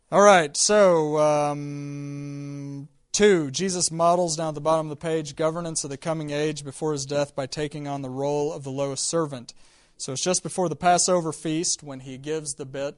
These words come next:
on, "If you don't function like the, uh, so-called benefactors of the earth, then you will sit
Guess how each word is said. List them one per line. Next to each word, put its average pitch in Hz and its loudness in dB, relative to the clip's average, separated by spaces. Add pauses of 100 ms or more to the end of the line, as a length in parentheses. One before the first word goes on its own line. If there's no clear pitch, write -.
(100)
on, 127 -14 (480)
"If 135 -16
you 147 -8
don't 156 -10
function 160 -10
like 139 -10
the, 131 -10 (300)
uh, 123 -10
so-called 151 -6
benefactors 156 -4
of 139 -12
the 135 -8
earth, 196 -4 (480)
then 156 -8
you 160 -4
will 156 -2
sit 190 -4